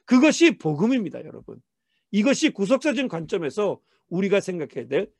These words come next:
예수님의 치유 사역의 모습이라는 거예요. 단순히 귀신 들린 자를 고치시고 병든 자를 낫게 하신 그런 어떤, 그런 육체적인 어떤 그것만 보는 것이 아니라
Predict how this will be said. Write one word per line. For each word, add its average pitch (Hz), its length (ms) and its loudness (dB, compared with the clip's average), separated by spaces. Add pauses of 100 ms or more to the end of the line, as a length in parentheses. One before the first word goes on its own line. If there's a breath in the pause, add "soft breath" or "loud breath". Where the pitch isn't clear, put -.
(160)
예수님의 147 640 -4 (240)
치유 311 340 -4
사역의 147 480 -6 (200)
모습이라는 165 640 -6
거예요. - 320 -20 (800)
단순히 214 380 2
귀신 226 340 2
들린 254 200 2
자를 226 240 4
고치시고 202 640 -6 (240)
병든 233 320 4
자를 302 220 4
낫게 220 260 0
하신 208 340 0 (220)
그런 311 240 4
어떤, 262 380 2 (420)
그런 254 280 2
육체적인 277 540 2
어떤 202 340 0
그것만 220 440 -2
보는 165 220 -8
것이 139 220 -8
아니라 156 360 -6